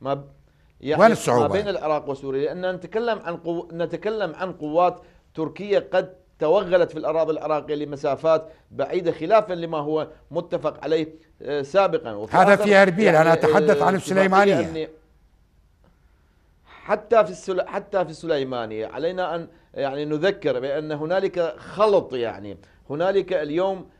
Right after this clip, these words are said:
Speaker 1: من المجموعات العراقية ومن العراقيين هم اليوم مع البككة،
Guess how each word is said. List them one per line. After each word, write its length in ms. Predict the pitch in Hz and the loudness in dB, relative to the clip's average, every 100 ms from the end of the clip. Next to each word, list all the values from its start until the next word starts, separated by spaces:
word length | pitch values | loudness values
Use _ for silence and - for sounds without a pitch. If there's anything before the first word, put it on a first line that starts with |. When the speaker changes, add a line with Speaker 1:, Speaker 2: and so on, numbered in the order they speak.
| _ | _
Speaker 1:
من 280 | 110 135 175 | -10 -4 0
المجموعات 840 | 196 185 175 143 160 156 180 190 175 | 0 0 -4 -6 -6 -4 -4 -4 -6
العراقية 600 | 151 151 160 160 175 175 | -6 -4 -2 -2 -2 0
ومن 260 | 147 151 | 0 -2
العراقيين 640 | 202 180 170 180 175 175 170 | -4 -4 -4 -4 -4 -6 -6
هم 220 | 156 170 139 | -6 -8 -8
اليوم 400 | 151 175 185 165 - - | -6 -4 -4 -8 -18 -14
مع 280 | 147 175 180 | -8 -6 -4
البككة، 580 | 175 233 240 208 107 | -2 0 0 0 -4